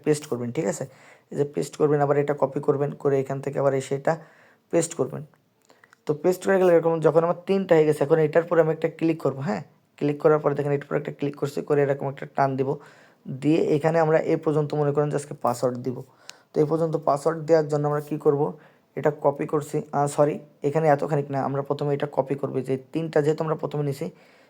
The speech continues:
তো তিনটা আমরা এখান থেকে কপি করবো, হ্যাঁ? এক মিনিট, আমি তিনটা এখান থেকে কপি করি। তো এই যে এটা আমরা তিনটা সিলেক্ট করছি, এবার এখানে একটা ক্লিক করবো, ক্লিক করে এখানে কপি নামে যে একটা অপশন আছে, কপির উপর একটা ক্লিক করবো, ঠিক আছে?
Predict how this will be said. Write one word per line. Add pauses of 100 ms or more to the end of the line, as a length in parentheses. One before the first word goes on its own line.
(140)
তো
তিনটা
আমরা
এখান
থেকে
কপি
করবো,
হ্যাঁ? (1040)
এক (100)
মিনিট,
আমি
তিনটা
এখান
থেকে
কপি
করি। (480)
তো
এই
যে (160)
এটা (680)
আমরা
তিনটা
সিলেক্ট
করছি,
এবার
এখানে
একটা (280)
ক্লিক
করবো,
ক্লিক
করে
এখানে
কপি
নামে
যে
একটা
অপশন
আছে,
কপির
উপর
একটা
ক্লিক
করবো,
ঠিক
আছে?